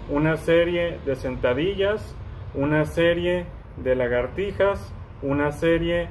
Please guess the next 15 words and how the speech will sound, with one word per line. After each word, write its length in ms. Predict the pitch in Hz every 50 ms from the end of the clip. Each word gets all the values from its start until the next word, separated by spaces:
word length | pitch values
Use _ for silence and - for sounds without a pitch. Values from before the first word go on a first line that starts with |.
| - -
de 140 | 131 135 127
sentadillas, 920 | - 139 127 120 - 120 120 131 160 190 196 196 202 208 208 - - - - - - - - - -
una 280 | 135 135 143 147 151
serie 580 | 147 - 160 160 165 170 170 170 175 180 175 175 175 - - - - - - -
de 500 | 131 127 127 127 127 123 123 123 123 123 - -
dominadas 920 | 127 123 120 123 123 123 139 156 180 196 208 208 220 247 247 - - - - - - - - - - - - - - 151
y 300 | 156 170 180 190 202 202 185 - -
estar 340 | 131 131 - - 143 139 139
descansando 920 | 160 156 - - 147 131 127 - 156 156 165 175 175 180 185 185 180 180 - -
entre 540 | 127 123 127 117 - 127 123 123 120 123
un 240 | 123 131 131 143 151
minuto 320 | 151 147 151 147 147 147 147
y 60 | 147
medio, 460 | 156 165 180 190 196 220 226 233 233 233 - - - - - - - - - - - - - - -
eh, 100 | 127 123